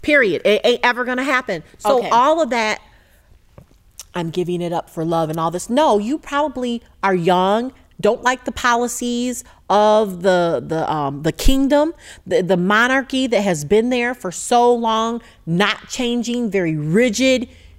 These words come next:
Speaker 1: You don't want that as a young person. Period.
Speaker 2: Okay, okay,
Speaker 1: And you
Speaker 2: and
Speaker 1: had
Speaker 2: I,
Speaker 1: a,
Speaker 2: and I don't
Speaker 1: and
Speaker 2: know.
Speaker 1: he had a beautiful
Speaker 2: 'Cause
Speaker 1: mother.
Speaker 2: he didn't call me
Speaker 1: He
Speaker 2: and
Speaker 1: had
Speaker 2: tell
Speaker 1: a
Speaker 2: me,
Speaker 1: beautiful
Speaker 2: so I don't
Speaker 1: mother,
Speaker 2: know.
Speaker 1: Diana, who
Speaker 2: Exactly,
Speaker 1: also was
Speaker 2: gorgeous.
Speaker 1: on that trend of change.
Speaker 2: True,
Speaker 1: It's
Speaker 2: true.
Speaker 1: probably innate in him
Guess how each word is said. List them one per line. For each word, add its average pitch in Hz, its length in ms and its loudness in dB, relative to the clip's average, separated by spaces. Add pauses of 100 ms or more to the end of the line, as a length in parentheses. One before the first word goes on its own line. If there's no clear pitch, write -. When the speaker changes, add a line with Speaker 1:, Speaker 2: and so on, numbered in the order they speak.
(260)
Speaker 1:
You 277 180 4
don't 415 180 2
want 466 280 -2
that 185 180 2
as 185 180 -4
a 180 40 -10
young 170 200 -6
person. 143 420 -10 (420)
Period. 392 480 2
Speaker 2:
Okay, - 160 -4
okay, 311 180 0
Speaker 1:
And 294 80 2
you 311 60 4
Speaker 2:
and 285 60 0
Speaker 1:
had 330 200 4
Speaker 2:
I, - 20 4
Speaker 1:
a, - 40 4
Speaker 2:
and 262 60 -2
I 262 100 2
don't 262 180 -2
Speaker 1:
and 285 160 4
Speaker 2:
know. - 180 -6 (100)
Speaker 1:
he 302 160 -2
had 294 180 2
a 254 60 2
beautiful 254 460 0
Speaker 2:
'Cause 262 80 -2
Speaker 1:
mother. 226 220 0
Speaker 2:
he 294 40 2 (120)
didn't 262 100 -8
call 240 320 2
me 147 240 -10
Speaker 1:
He 294 140 2
Speaker 2:
and 190 80 0
Speaker 1:
had 269 140 2
Speaker 2:
tell 247 120 0
Speaker 1:
a 185 60 -8
Speaker 2:
me, - 40 -10
Speaker 1:
beautiful 285 440 2
Speaker 2:
so 294 60 0
I - 20 2
don't 226 140 2
Speaker 1:
mother, 226 200 2
Speaker 2:
know. 226 160 -14
Speaker 1:
Diana, 175 560 0 (200)
who 262 180 2
Speaker 2:
Exactly, 175 180 2
Speaker 1:
also 277 360 2
was 214 220 0
Speaker 2:
gorgeous. - 120 -10
Speaker 1:
on 202 280 -2
that 180 280 -2
trend 196 500 -2
of 165 180 -4
change. - 640 -8 (320)
Speaker 2:
True, 262 140 0
Speaker 1:
It's - 140 -2
Speaker 2:
true. 156 80 -18
Speaker 1:
probably 220 680 0 (160)
innate 220 480 0
in 208 160 0
him 202 300 -2